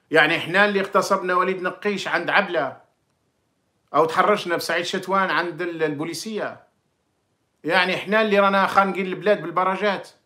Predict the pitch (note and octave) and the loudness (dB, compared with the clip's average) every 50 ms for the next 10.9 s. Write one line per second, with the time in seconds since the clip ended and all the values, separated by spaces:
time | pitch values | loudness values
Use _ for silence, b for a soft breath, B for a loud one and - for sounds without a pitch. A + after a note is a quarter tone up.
0 | _ _ _ _ _ _ _ _ _ _ - - G3 A3 A3 G#3+ G#3+ G#3 G3+ G3 | _ _ _ _ _ _ _ _ _ _ -4 4 6 6 6 6 4 4 2 2
1 | - G3 F#3+ F3 F#3+ G#3 G3 D#3 F3+ F#3 F3 F#3+ F#3+ F#3+ F#3+ F#3+ G#3 G3 F3 E3+ | 2 0 0 2 0 -2 -2 0 -4 -4 -2 -2 -2 -2 -2 -2 -4 -4 -4 -4
2 | F#3 F#3+ G3 F#3+ - F3 F#3 F#3 F#3 F#3 E3 - D#3+ C#3+ C#3+ F3 F3 - F3 - | -4 -4 -6 -6 -6 -6 -6 -4 -2 -2 -2 -4 -6 -4 -4 -4 -4 -6 -10 -6
3 | - F#3 F3+ D#3 E3+ E3+ - - F#3 F3 F#3 F3+ F3 D#3+ - G#3+ G3 F#3+ - F3+ | -4 -4 -4 -4 -8 -12 -8 -6 -6 -4 -4 -6 -8 -8 -6 -6 -6 -6 -8 -14
4 | D#3 C3+ - _ _ _ _ _ _ _ _ _ _ _ _ _ _ _ _ _ | -16 -16 -16 _ _ _ _ _ _ _ _ _ _ _ _ _ _ _ _ _
5 | - D3+ E3+ F3 F3+ F3 E3+ - - - D#3 D#3+ E3 E3+ D#3+ D3+ D3 - D#3 D3 | -6 -4 -2 0 0 0 0 -2 -6 -6 -6 -4 -4 -4 -2 -2 -2 -2 -4 -6
6 | C#3+ D3+ D3+ D3 C#3+ - D3 C#3+ C#3 C#3+ C#3+ C3+ - C#3 C3+ C3 C3+ C3+ C3 C3 | -4 -4 -4 -4 -4 -6 -6 -4 -2 -2 -4 -4 -6 -10 -8 -8 -6 -6 -6 -6
7 | B2+ - - A#2+ A#2 - - B2+ A2+ G#2+ - - _ _ _ _ _ _ _ _ | -8 -8 -10 -12 -12 -12 -12 -14 -14 -14 -16 -20 _ _ _ _ _ _ _ _
8 | _ _ F3+ F#3 F#3 E3+ F3 E3+ D#3+ - B2 C3 D#3+ D#3+ C#3 D3+ D#3 D3+ D3 C#3+ | _ _ -8 -6 -4 0 0 0 0 0 0 0 0 2 2 2 2 2 2 0
9 | B2 C#3 D3 D#3+ D#3+ D3 C#3 C3+ C3 C3 C3 C3+ B2 - - G#2+ G#2 C3 D3 C#3 | -2 -4 -4 -2 -2 -2 -2 -2 -4 -4 -4 -6 -6 -8 -10 -12 -8 -6 -6 -6
10 | C3+ - - B2+ B2 A#2+ A#2+ B2 A#2+ - G#2 C3 C#3+ C3 - G#2 G#2 G#2 | -8 -8 -10 -10 -8 -8 -8 -8 -8 -8 -6 -6 -6 -6 -6 -12 -18 -20